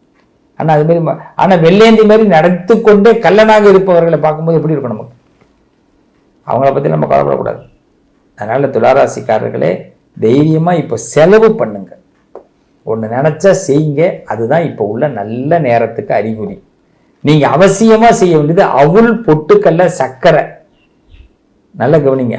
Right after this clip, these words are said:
அவுள், பொட்டுக்கல்ல, சர்க்கரை, கொஞ்சம் தேங்காய் திருவி, நல்ல அந்த சவுளை ஊற வச்சு, இதை நல்லா களைஞ்சு, கொஞ்சம் நெய் ஊத்தி விநாயகருக்கு நிவேதியம் பண்ணுங்க. முடிஞ்சா சங்கடகர சதுர்த்தி, சங்கடகர சதுர்த்தி நிவேதியம் பண்ணுங்க.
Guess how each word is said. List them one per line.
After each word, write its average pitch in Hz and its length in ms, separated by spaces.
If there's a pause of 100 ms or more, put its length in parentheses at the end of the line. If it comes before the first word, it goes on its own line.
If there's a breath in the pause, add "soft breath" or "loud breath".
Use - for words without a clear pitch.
அவுள், 165 300
பொட்டுக்கல்ல, 151 480
சர்க்கரை, 127 520
கொஞ்சம் 127 320
தேங்காய் 160 560
திருவி, 156 380 (920)
நல்ல 156 220
அந்த 147 140
சவுளை 143 440
ஊற 165 260
வச்சு, 185 500
இதை 131 180
நல்லா 131 240
களைஞ்சு, 151 380
கொஞ்சம் 139 260
நெய் 165 280
ஊத்தி 165 320 (800)
விநாயகருக்கு 190 920
நிவேதியம் 160 580
பண்ணுங்க. 113 320 (1040)
முடிஞ்சா 170 400
சங்கடகர 170 520
சதுர்த்தி, 139 400
சங்கடகர 165 380
சதுர்த்தி 139 360
நிவேதியம் 139 320
பண்ணுங்க. 113 360